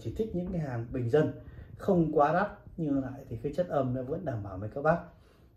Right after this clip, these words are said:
Đấy, thì trong video ngày hôm nay thì Xuân Đình chỉ giới thiệu cho bác một cái bộ hết sức là rẻ tiền. Nói thực là nó rẻ thì vì sao? Vì âm thanh bãi Nhật và với cái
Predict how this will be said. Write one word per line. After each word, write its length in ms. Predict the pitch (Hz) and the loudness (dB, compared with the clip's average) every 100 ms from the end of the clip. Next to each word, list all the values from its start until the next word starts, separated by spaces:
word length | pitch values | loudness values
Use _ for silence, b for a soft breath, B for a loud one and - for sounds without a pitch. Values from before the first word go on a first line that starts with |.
| - | -8
Đấy, 160 | 120 139 | -4 -2
thì 140 | 151 | 4
trong 340 | 190 185 190 180 | 6 8 6 4
video 260 | 185 185 | 6 6
ngày 140 | 175 156 | 8 6
hôm 120 | 175 | 6
nay 240 | 175 175 | 6 6
thì 80 | 151 | 2
Xuân 160 | 151 165 | 0 2
Đình 220 | 139 113 117 | 2 2 0
chỉ 60 | |
giới 140 | 117 147 | 0 4
thiệu 140 | 190 | 4
cho 80 | 175 | 4
bác 120 | 180 | 2
một 140 | 175 151 | 2 2
cái 100 | 170 | 4
bộ 340 | 165 165 147 139 - | 6 6 4 0 4
hết 140 | 269 | 4
sức 140 | - 294 | 4 0
là 80 | 156 | 2
rẻ 180 | 123 | 2
tiền. 200 | 104 143 247 - - - - - - - b b b | 6 6 4 -2 -18 -20 -20 -20 -20 -20 b b b
Nói 120 | 160 190 | 4 6
thực 140 | 185 | 6
là 100 | 165 | 6
nó 140 | 175 | 6
rẻ 200 | 190 160 139 | 8 8 8
thì 60 | |
vì 100 | 151 | 4
sao? 200 | 170 165 | 6 6
Vì 180 | 156 151 B B B - | 4 -2 B B B 0
âm 140 | 190 | 4
thanh 220 | 196 190 | 4 4
bãi 160 | 185 226 | 2 6
Nhật 180 | 226 - - - | 6 6 0 -10
và 340 | 170 147 143 | 2 4 6
với 160 | 147 | 6
cái 80 | 202 | 4